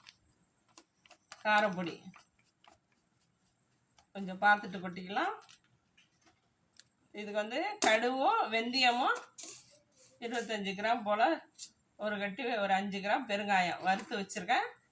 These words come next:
இதை பவுடர் பண்ணி காட்டுறேன். கடுகு வெந்தயம் அரைச்சிட்டு வந்தாச்சுங்க. கடுகு வந்து வீணா போகாது, கடுகு பொடி போட்டா ஊறுகாய் வீணாவே போகாது. அதனால நீங்க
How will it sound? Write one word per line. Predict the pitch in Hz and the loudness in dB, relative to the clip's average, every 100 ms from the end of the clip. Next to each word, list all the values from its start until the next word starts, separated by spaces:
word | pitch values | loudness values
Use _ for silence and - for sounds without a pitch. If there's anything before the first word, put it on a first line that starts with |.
| _ | _
இதை | 220 208 196 | -2 -2 2
பவுடர் | 214 233 247 190 | 2 2 -2 -4
பண்ணி | 196 196 | -4 -2
காட்டுறேன். | 185 180 185 214 381 466 - _ _ _ _ _ _ - - _ _ _ _ - | 2 2 2 0 0 -2 -14 _ _ _ _ _ _ -20 -20 _ _ _ _ 0
கடுகு | 190 220 220 208 | 0 0 -2 -2
வெந்தயம் | 196 196 202 208 196 | -2 -4 -4 0 2
அரைச்சிட்டு | 180 175 - 202 | 0 -2 -8 -6
வந்தாச்சுங்க. | 175 175 156 170 180 277 403 - _ _ _ _ | -2 -4 -4 -10 -4 -2 -2 -8 _ _ _ _
கடுகு | 208 208 330 330 | 0 2 2 0
வந்து | 220 202 208 349 254 180 160 156 156 170 - - - - - - | -2 -4 -6 -6 -4 -4 -4 -6 -6 -8 -6 -8 -4 -8 -6 -6
வீணா | 202 285 339 269 | -2 -2 4 4
போகாது, | 185 185 185 170 151 | 4 -2 -2 -4 -4
கடுகு | 180 190 269 302 | 0 0 0 -4
பொடி | - 180 160 160 | -6 -6 -8 -4
போட்டா | 175 160 208 339 285 | -6 0 2 2 0
ஊறுகாய் | 214 285 254 220 294 381 220 | -4 -4 0 4 6 4 0
வீணாவே | 202 208 196 196 247 | -4 2 2 2 -6
போகாது. | 190 175 170 165 175 370 508 _ _ _ - | -6 -4 -2 -2 -4 -8 -8 _ _ _ -8
அதனால | 185 190 196 277 | -6 -2 0 0
நீங்க | 226 190 | -2 -4